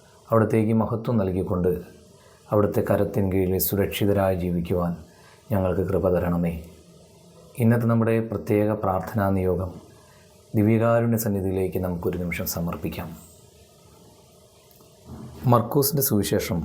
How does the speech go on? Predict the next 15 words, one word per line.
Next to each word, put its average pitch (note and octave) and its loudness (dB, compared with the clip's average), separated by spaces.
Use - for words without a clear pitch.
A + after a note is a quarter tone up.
പന്ത്രണ്ടാം B2 4
അധ്യായം F#2 0
നാൽപതാം G2+ 2
തിരുവചനം F#2 0
എന്ന് F2+ -2
ധ്യാനിക്കാം. F2 -2
"അവർ G#2 4
വിധവകളുടെ B2 4
ഭവനങ്ങൾ A2 2
വിഴുങ്ങുകയും G2 0
ദീർഘമായി B2 4
പ്രാർത്ഥിക്കുന്നു A2 0
എന്ന് G#2 2
നടിക്കുകയും A2+ 0
ചെയ്യുന്നു. E2 -4